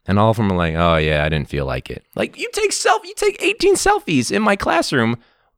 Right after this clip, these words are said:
in the passing period before I tell you put it away. You can't take one selfie with your textbook when you're on break. You got something else you got going on? So that was, that was disappointing. I don't remember if I posted that on my, my Instagram story or not. I might have.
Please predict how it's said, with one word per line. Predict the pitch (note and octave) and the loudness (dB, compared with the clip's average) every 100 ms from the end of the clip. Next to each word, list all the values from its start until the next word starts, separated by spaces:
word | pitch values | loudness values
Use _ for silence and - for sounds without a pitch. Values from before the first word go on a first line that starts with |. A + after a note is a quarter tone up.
| _ - | _ -2
in | F3+ | 0
the | |
passing | E3 F3 A#3 D3 | 2 0 0 -6
period | C#3 A2+ A#2 | -2 0 0
before | B2+ D3+ D3+ | 0 0 2
I | C#3 | 2
tell | - D3 | 0 -2
you | C3+ | -2
put | - D3 | 0 2
it | C#3 | 2
away. | C3 D#3 G#2+ G#2 _ _ | 2 2 2 0 _ _
You | D#3+ | -6
can't | - E3 D#3+ | 0 0 0
take | D3 | 0
one | D3 C#3+ | 2 2
selfie | - C#3 C3+ | 2 0 0
with | B2+ | -2
your | A#2 | -2
textbook | - B2 - C3 - _ _ _ _ _ | -2 -4 -4 -6 -6 _ _ _ _ _
when | A#2+ C#3 | -4 0
you're | C#3 | 0
on | A#2 | 0
break. | A#2+ B2 - _ _ _ - | -2 -4 -8 _ _ _ -2
You | |
got | C3+ C3 | -2 2
something | C3 B2 | 2 2
else | A#2+ - | 0 0
you | |
got | A#2+ - | -2 0
going | B2+ D3 | 2 2
on? | D3 C#3 - _ _ _ _ _ _ _ _ _ _ - - | 2 -2 -6 _ _ _ _ _ _ _ _ _ _ -20 -20
So | - F#2+ | -8 -2
that | G#2 | 2
was, | G2 E2+ | 0 0
that | A#2 | 0
was | A2 | -2
disappointing. | F#2+ - - C#2 C2 - _ _ _ | -2 -8 -8 -8 -8 -12 _ _ _
I | - _ B2 | -20 _ -4
don't | C#3+ | 0
remember | G#2 | 0
if | F2+ | -2
I | |
posted | C#2+ E2 C#2+ D2 | -2 -4 -4 -6
that | C#2+ | -6
on | C#2 | -6
my, | C2+ C2+ - | -8 -10 -6
my | |
Instagram | C#2+ C#2 - - - | -6 -6 -8 -12 -12
story | - - - | -10 -12 -12
or | - | -12
not. | - - _ _ _ _ _ - - | -12 -14 _ _ _ _ _ -20 -12
I | D#2+ | -10
might | G1+ - | -8 -12
have. | - | -16